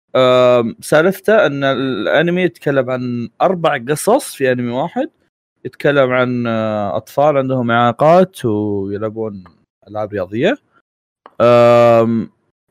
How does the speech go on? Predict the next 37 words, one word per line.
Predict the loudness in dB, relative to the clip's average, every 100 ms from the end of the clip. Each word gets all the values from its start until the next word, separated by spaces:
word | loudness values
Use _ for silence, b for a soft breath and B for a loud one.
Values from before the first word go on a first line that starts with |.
| 2
ما | 4
له | 6 6
أي | 2
teaser | 4 0 4
ولا | 4 2
شيء، | 2 0
حرفيًا | 0 -2 0 0
ما | 0
في | 0 -2
أي | -2
شيء، | -2 -6
بس | -6 -8
اللهم | -10 -10 -10
طلع | -10 -10
لي | -12
كذا | -14
في | -16
التيزر | -10 -8 -6 -6
إنه | -6
مجموعة | -6 -6 -6
أطفال | -8 -4 0 0 0
عندهم | -2 -4 -4
إعاقات، | -4 -2 0 0 -2 B B _
سواء | -6 -6 -6
طفل | -10 -14 -10
ما | -8
عنده | -8 -10 -12
رجول | -14 -4 0 2
أو | 2
مثلًا، | -2 -6 -4 -6 -8 B B B B
آه، | 0 2 0 -4 _
طفل | -8 -2 0
أعمى | 2 2 0
أو | -2
شيء | -4
زي | -8
كذا. | -4 0 0